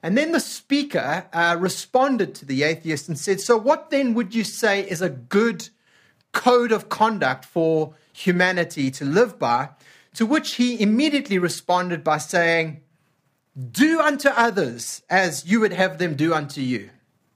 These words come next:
The irony of all of that is that's exactly what Jesus said to summarize the Ten Commandments.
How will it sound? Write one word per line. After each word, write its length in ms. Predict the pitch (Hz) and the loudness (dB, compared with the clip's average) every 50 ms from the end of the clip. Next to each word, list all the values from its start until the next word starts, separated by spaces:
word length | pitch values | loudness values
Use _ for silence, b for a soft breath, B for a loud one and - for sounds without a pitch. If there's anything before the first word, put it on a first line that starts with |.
| _ _ _ _ _ _ _ b b b b b b b | _ _ _ _ _ _ _ b b b b b b b
The 160 | 123 123 - - | -8 -8 -6 -2
irony 480 | 170 185 226 269 302 294 220 160 135 127 | 2 2 2 2 2 0 0 -2 -2 -2
of 160 | 127 123 120 | -4 -4 -4
all 160 | 127 131 117 | -4 -6 -4
of 60 | 113 104 | -4 -2
that 320 | 107 135 175 175 - _ _ _ _ _ _ - | 0 0 0 -2 -6 _ _ _ _ _ _ -8
is 260 | 160 160 160 147 131 | -4 -2 -2 -2 -2
that's 260 | - 165 160 160 165 - | -2 -2 -2 -2 -2 -4
exactly 640 | 165 117 120 - - 123 151 170 - - 220 226 | -6 -6 -8 -8 -2 0 0 0 0 -2 -4 -2
what 220 | 208 226 214 143 | 0 0 0 -2
Jesus 420 | - - 147 160 175 165 185 170 - | -4 -4 -2 -2 -2 -2 -4 -4 -4
said 380 | - - 117 120 127 123 127 b b b b b b b b b | -6 -6 -4 -4 -4 -6 -8 b b b b b b b b b
to 120 | - 185 | -4 -2
summarize 880 | 147 - - - 262 254 285 277 220 165 143 131 123 131 143 147 139 - | -2 -2 0 0 0 2 4 4 4 4 2 2 2 0 0 -2 -4 -6
the 120 | - 160 | -6 -6
Ten 300 | 160 - - 202 190 190 | -6 -4 -2 0 0 0
Commandments. 720 | 180 190 202 247 269 277 220 151 120 104 - - - - - | 0 2 2 4 4 2 2 -2 -6 -10 -12 -14 -16 -16 -18